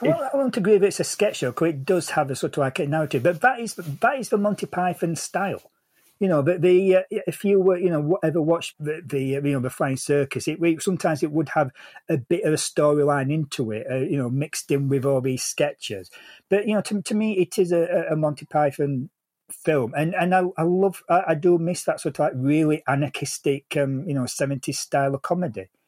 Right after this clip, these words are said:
Speaker 2: you know, that you've, you know, so, you know, for some people it's not gonna work and some it will. It's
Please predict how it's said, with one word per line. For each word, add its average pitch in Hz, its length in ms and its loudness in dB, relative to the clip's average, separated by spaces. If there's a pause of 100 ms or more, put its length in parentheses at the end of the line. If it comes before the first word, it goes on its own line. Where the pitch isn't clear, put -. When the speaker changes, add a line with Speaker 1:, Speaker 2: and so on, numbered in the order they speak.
(300)
Speaker 2:
you 165 80 0
know, 143 100 2
that 156 180 0
you've, 151 300 -2 (140)
you 165 100 0
know, 110 160 -2
so, 156 280 0
you 160 140 2
know, 135 60 0
for - 120 -4
some 175 220 -2
people 165 320 2
it's - 160 -6
not 160 180 0
gonna 160 180 0
work 165 300 2
and 170 100 -8
some 175 180 -4
it 175 120 -4
will. 185 280 -2
It's - 280 -12